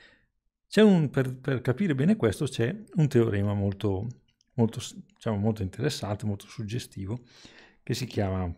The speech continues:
po' vecchio, eh, si chiama teorema di Mozzi. È un classico della meccanica razionale di un po' di anni fa.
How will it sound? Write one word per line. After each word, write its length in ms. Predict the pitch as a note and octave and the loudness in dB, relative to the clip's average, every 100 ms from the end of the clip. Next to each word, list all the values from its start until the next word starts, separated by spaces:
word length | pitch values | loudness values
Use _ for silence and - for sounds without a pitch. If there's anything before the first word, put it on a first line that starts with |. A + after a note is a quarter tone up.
| _ _ _ _ _ | _ _ _ _ _
po' 160 | - G2 | 0 2
vecchio, 500 | G2+ G#2 - G2+ G#2 | 4 2 0 2 4
eh, 180 | A2 G2+ - - - - _ - | 4 2 -10 -20 -20 -20 _ -2
si 120 | E3 | 0
chiama 280 | B2+ A#2 A2+ | 2 2 2
teorema 760 | C#3 A#2+ G#2+ G#2+ G2+ A2 - - _ _ _ _ _ _ _ _ _ _ _ _ _ _ _ _ - | 2 2 2 2 2 0 -4 -14 _ _ _ _ _ _ _ _ _ _ _ _ _ _ _ _ -6
di 180 | A2 G#2 | 0 0
Mozzi. 800 | F#2 F2 - - - C#3+ E3+ _ _ _ _ _ _ _ _ _ _ _ _ _ _ _ _ _ _ _ _ _ _ _ _ _ _ _ _ _ _ _ _ _ | 0 -4 -12 -16 -10 -10 -12 _ _ _ _ _ _ _ _ _ _ _ _ _ _ _ _ _ _ _ _ _ _ _ _ _ _ _ _ _ _ _ _ _
È 160 | - D3+ | 4 6
un 140 | A2 | 6
classico 480 | G#2+ F#2+ - - G#2 | 4 -4 -6 -8 -6
della 200 | F#2+ F#2+ | -6 -6
meccanica 500 | F#2+ F#2 G2+ G2 F#2+ | -8 -8 -8 -6 -6
razionale 640 | F2+ - G2+ F2 F2 F#2 | -8 -10 -10 -8 -8 -8
di 320 | F2 G2 - _ _ _ _ _ _ _ - - | -10 -12 -16 _ _ _ _ _ _ _ -8 2
un 120 | B2+ | 4
po' 160 | A2+ G2+ | 4 2
di 100 | F2+ | 0
anni 180 | F2 | -6
fa. 220 | G2+ - | -10 -16